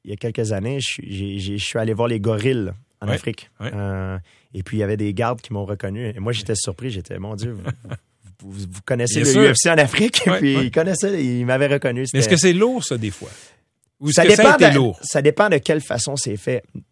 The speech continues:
Speaker 1: Il y a des bonnes choses, par exemple. Moi, j'essaie de voir le positif.
Speaker 2: Ok.
Speaker 1: Des, ça,
Speaker 2: Ok.
Speaker 1: ça peut te donner un accès V I P à certains, certains trucs que les autres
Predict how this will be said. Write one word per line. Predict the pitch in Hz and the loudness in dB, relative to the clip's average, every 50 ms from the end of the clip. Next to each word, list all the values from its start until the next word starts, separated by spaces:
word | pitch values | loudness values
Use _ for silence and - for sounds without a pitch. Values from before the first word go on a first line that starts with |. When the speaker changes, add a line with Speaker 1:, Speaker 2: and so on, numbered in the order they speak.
| _ _ _ _ _ - | _ _ _ _ _ -4
Speaker 1:
Il | 117 | -2
y | 117 | 0
a | |
des | 120 139 | 0 0
bonnes | 135 165 190 208 | 2 0 0 -2
choses, | - - 180 170 185 170 127 107 95 - | -2 -4 -4 -4 -4 -4 -6 -6 -8 -6
par | - 110 98 | -6 -4 -4
exemple. | 101 98 98 113 107 92 | -4 -2 -2 -2 -2 0
Moi, | 123 165 | 0 2
j'essaie | 202 185 160 - 170 156 | 2 0 0 -2 -2 -4
de | 127 | -4
voir | 120 123 127 | -2 -4 -2
le | 123 113 | -4 -4
positif. | - 120 113 107 90 - - 131 | -6 -8 -10 -10 -10 -8 -6 -6
Speaker 2:
Ok. | 180 | -4
Speaker 1:
Des, | 202 208 160 110 101 - | -2 -2 -2 -4 -4 -10
ça, | - - - 117 | -10 -6 -4 -4
Speaker 2:
Ok. | 117 123 139 | -4 -4 -6
Speaker 1:
ça | 143 - - | -4 -4 -2
peut | 123 135 147 | -2 -2 -2
te | 131 | 0
donner | 123 143 139 139 151 | 0 0 0 2 0
un | 156 151 | 0 0
accès | 135 123 - - - 143 135 | -2 -2 -4 -4 -2 -2 -2
V | 127 113 110 110 117 110 107 | -2 -2 -4 -2 -2 -2 -2
I | 107 | -2
P | - - 123 123 | -4 -4 -6 -4
à | |
certains, | 110 - 123 110 - - 113 110 107 107 107 101 - | -4 -4 -6 -6 -6 -4 -4 -4 -4 -4 -6 -8 -10
certains | - - - 120 - - 120 113 107 | -10 -8 -8 -6 -6 -4 -4 -4 -4
trucs | 101 - - 131 143 - | -6 -6 -8 -8 -8 -6
que | - 117 | -6 -4
les | 110 110 107 98 95 | -4 -4 -2 -2 -2
autres | 113 120 127 - - | -2 -2 -2 -6 -10